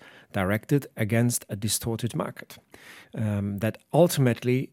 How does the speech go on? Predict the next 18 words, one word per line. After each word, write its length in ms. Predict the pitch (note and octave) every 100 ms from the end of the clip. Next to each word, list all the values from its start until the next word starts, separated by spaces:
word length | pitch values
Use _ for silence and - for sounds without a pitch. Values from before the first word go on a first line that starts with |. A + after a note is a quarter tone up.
| -
is 640 | B2+ B2 A#2+ - - - _ _ - _ _
to, 400 | - C#3+ C3 B2+ -
uh, 100 | A#2
the, 540 | G#2+ A2+ A2+ A2 A2 -
uh, 140 | A2+
detriment 720 | G#2+ C3 C#3+ - D#3 G2 B2 - _ _
of 140 | G#2 -
end 240 | A2+ A2
users 560 | G2 G2+ F#2+ G2+ B2 - _ - _ _
and 240 | A2+ G#2 G2
of 200 | F2+ -
consumers. 760 | A2 - - E3+ - - - _ _ - - - - -
Because 280 | - C3+
look, 200 | F#3+ - - - -
what 220 | C3 E3+
we 100 | F#3+
have 340 | D3 C#3 C3+ -
here 580 | - - D3 B2 A2